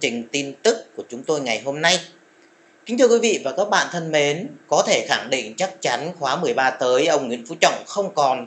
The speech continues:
trong Bộ Chính trị. Một năm trước đây, người ta cảm thấy rằng ông Trọng không có vẻ muốn rời khỏi chức vụ Tổng Bí thư Đảng khóa mười ba tới. Ông không hề đưa chuyện nhân sự kế nhiệm vào trong những nghị sự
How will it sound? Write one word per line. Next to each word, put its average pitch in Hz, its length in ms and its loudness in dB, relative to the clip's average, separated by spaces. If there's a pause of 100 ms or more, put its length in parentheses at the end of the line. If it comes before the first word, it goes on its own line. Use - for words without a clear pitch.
trong 143 260 -2
Bộ - 180 -8
Chính 170 140 -12
trị. 185 260 0 (640)
Một 180 100 4
năm 202 220 4
trước 233 120 -2
đây, 208 160 4
người 156 180 0
ta 180 240 -2
cảm 110 260 -2
thấy 127 200 -4
rằng 131 280 -4
ông 139 280 -4
Trọng 113 300 -2
không 143 340 -4
có 147 220 2
vẻ 107 240 0
muốn 104 280 -8
rời 123 380 0
khỏi 104 420 0
chức 202 200 0
vụ 139 320 -2
Tổng 98 260 -2
Bí 113 60 -12
thư 151 360 -2
Đảng 117 380 2
khóa 110 140 0
mười 147 160 -4
ba 120 280 0
tới. 131 400 2 (340)
Ông 208 200 4
không 196 140 -2
hề 151 140 4
đưa 170 180 2 (100)
chuyện 127 280 -2
nhân 156 160 -4
sự 120 320 -4
kế 120 140 0
nhiệm 143 420 -2
vào 110 280 2
trong 127 180 -4
những 131 180 -10
nghị 156 200 -4
sự 156 360 -4